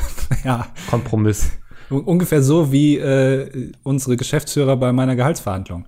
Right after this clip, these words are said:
Speaker 2: Ja.
Speaker 1: Also <laughs>
Speaker 2: Man trifft sich in der Mitte.
Speaker 1: Ja.
Speaker 2: Du, also du hast das, was du eigentlich nehmen wolltest, da hast du nochmal ordentlich was draufgepackt?
Speaker 1: <laughs>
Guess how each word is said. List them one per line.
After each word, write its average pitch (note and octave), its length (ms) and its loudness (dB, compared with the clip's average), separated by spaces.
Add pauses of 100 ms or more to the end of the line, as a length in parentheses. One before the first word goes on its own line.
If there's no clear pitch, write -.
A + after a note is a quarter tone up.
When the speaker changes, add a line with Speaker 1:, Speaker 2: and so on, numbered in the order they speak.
(200)
Speaker 2:
Ja. C3 240 4 (100)
Speaker 1:
Also A#2+ 240 0 (680)
<laughs> - 680 -6
Speaker 2:
Man C3+ 140 0
trifft - 240 0
sich A2+ 120 0
in C#3+ 80 2
der D3+ 80 2
Mitte. D3 380 0 (680)
Speaker 1:
Ja. B2+ 560 -2 (680)
Speaker 2:
Du, B2 180 2
also A#2 180 -2
du A2+ 120 2
hast C3 320 0 (320)
das, C#3 240 0
was C3 140 -2
du C3 100 -2
eigentlich C3+ 380 0
nehmen C#3 220 2
wolltest, D3+ 300 0
da B2+ 100 2
hast C#3 140 -2
du C#3 40 -4
nochmal B2+ 200 0
ordentlich B2+ 220 0
was A#2 140 -4
draufgepackt? D#3+ 600 -6 (1160)
Speaker 1:
<laughs> D#3+ 140 -6